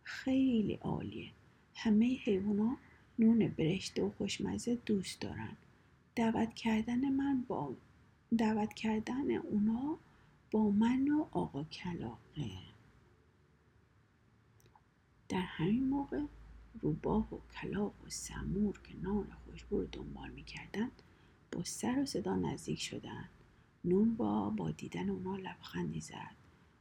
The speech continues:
او حالا می‌دونست که نونو باید به کدوم حیوان بده. "حالا شما فکر می‌کنید چه کسی مهربان‌ترین حیوان جنگل بود و نان نصیب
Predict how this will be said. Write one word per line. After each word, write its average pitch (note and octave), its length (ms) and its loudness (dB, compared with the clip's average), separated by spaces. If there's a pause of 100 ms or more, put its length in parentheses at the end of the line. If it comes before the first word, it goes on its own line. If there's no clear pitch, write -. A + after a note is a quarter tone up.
(160)
او A3 120 4
حالا F#3+ 300 2
می‌دونست A3 560 2
که D3 100 -2
نونو D#3+ 320 0
باید D3+ 340 -6
به D3+ 160 -6
کدوم D#3+ 340 -2
حیوان C#3+ 360 -4
بده. A2 320 -6 (880)
"حالا G#3+ 440 0 (480)
شما G3 360 0
فکر B3+ 280 -2
می‌کنید A3 420 0
چه - 160 -2
کسی C4 360 0
مهربان‌ترین B3 840 2
حیوان A#3 460 0
جنگل A#3 440 0
بود A3 200 -2
و A#3 40 2
نان A3+ 400 4
نصیب A3 380 -2